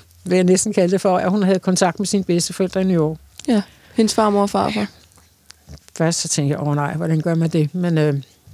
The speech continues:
Speaker 1: det besluttede jeg mig altså for, at, øh, det skulle hun, fordi det var jo, jo ikke deres skyld, for søren, altså, det, at det skete. Så jeg synes, hun skulle have lov til at, at have kontakt med dem. Og de har været ekstremt,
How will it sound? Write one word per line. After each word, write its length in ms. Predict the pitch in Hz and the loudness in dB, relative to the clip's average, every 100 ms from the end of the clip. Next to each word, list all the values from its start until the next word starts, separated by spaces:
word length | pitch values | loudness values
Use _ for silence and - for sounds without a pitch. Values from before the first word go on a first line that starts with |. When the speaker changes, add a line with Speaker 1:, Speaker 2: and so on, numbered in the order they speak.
| - | -6
Speaker 1:
det 80 | 175 | -2
besluttede 380 | 190 - 185 208 | 0 2 4 4
jeg 80 | 196 | 4
mig 80 | 170 | 0
altså 180 | 147 | -2
for, 240 | 170 175 180 | -2 0 0
at, 220 | 196 - | -4 -4
øh, 200 | 190 185 | -2 -2
det 140 | 185 190 | 0 -2
skulle 280 | - 180 | 0 2
hun, 160 | 175 196 | 2 0
fordi 300 | - 170 180 | -2 -4 -4
det 180 | 175 - | -4 -2
var 120 | 139 | 0
jo, 220 | 196 202 - - - - - - - - - 180 | 0 0 -4 -18 -20 -20 -20 -20 -20 -20 -6 4
jo 120 | 202 | 4
ikke 120 | 226 | 4
deres 240 | 156 160 151 | 2 2 2
skyld, 220 | 160 123 - - | 2 -2 -6 -14
for 140 | - | -8
søren, 360 | 120 - 104 113 - | -6 -6 -6 -8 -8
altså, 280 | - 127 156 | -6 -4 -4
det, 240 | - 135 - - - - | -2 -4 -4 -16 -14 -10
at 120 | - | -4
det 100 | 147 | -2
skete. 300 | - 147 - | -2 -4 -4
Så 160 | - 170 | -4 -2
jeg 160 | 165 | -2
synes, 280 | - 190 - | 0 0 2
hun 140 | 185 | 0
skulle 220 | - 196 165 | 0 0 2
have 80 | |
lov 200 | 170 160 | 2 -2
til 240 | 160 104 101 | -4 -4 -2
at, 160 | 92 - _ - 175 | -4 -6 _ -18 -8
at 60 | 147 | -4
have 120 | 156 | -4
kontakt 440 | - 156 165 - | -4 -2 -2 -2
med 80 | 180 | -2
dem. 200 | 151 131 - - _ | -2 -2 -6 -20 _
Og 220 | - 160 214 | -4 -2 2
de 140 | 214 | 4
har 140 | 208 | 4
været 300 | 180 160 156 - - - - | 2 0 0 -4 -16 -18 0
ekstremt, 800 | 226 202 - - 180 202 165 | 2 4 4 2 0 0 -4